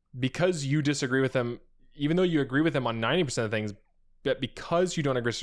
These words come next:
agree on the other one, you get outcasted. And because these two groups take up a critical mass of the space, and humans want to belong to a tribe, we will make sacrifices on some of the things that, that we either do not,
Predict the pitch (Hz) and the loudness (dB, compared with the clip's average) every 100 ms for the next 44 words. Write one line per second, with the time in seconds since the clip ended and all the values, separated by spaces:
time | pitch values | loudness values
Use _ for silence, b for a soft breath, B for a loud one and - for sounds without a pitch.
0 | 131 117 120 117 113 110 127 113 107 107 | -8 -4 0 0 0 0 0 0 -4 -6
1 | 113 139 - 104 - - 123 - - - | -6 -6 -8 -14 -10 -4 -4 -4 -10 -12
2 | 123 123 - 131 123 117 - 156 147 147 | -6 -4 -2 -4 -4 -6 -2 0 0 0
3 | 139 135 - - 120 120 113 113 - 131 | -2 -2 -8 -10 -8 -6 -6 -6 -2 -2
4 | 123 113 113 104 107 123 - 113 110 101 | 0 -2 -2 -2 -2 -4 -6 -8 -6 -6
5 | 98 - - 110 160 - - b b b | -6 -8 -6 -4 -4 -6 -14 b b b
6 | b _ _ - 120 _ _ - 117 117 | b _ _ -20 -20 _ _ -8 -6 -4
7 | 101 117 107 104 104 101 98 104 104 104 | -4 -4 -4 -6 -8 -8 -8 -8 -6 -4
8 | 104 101 104 98 113 110 131 139 B B | -6 -6 -8 -4 0 2 0 -2 B B
9 | B 120 127 127 113 127 120 - 139 135 | B 0 2 2 0 -2 -2 -4 -2 -2
10 | 123 - 113 104 113 107 - 104 104 104 | -2 -2 -2 -2 -6 -6 -6 -6 -6 -6
11 | - 120 110 107 113 104 - - B B | -4 -2 -2 -2 -4 -6 -8 -12 B B
12 | B 113 117 120 104 95 90 110 139 123 | B -6 -4 -2 -4 -4 -2 0 0 -2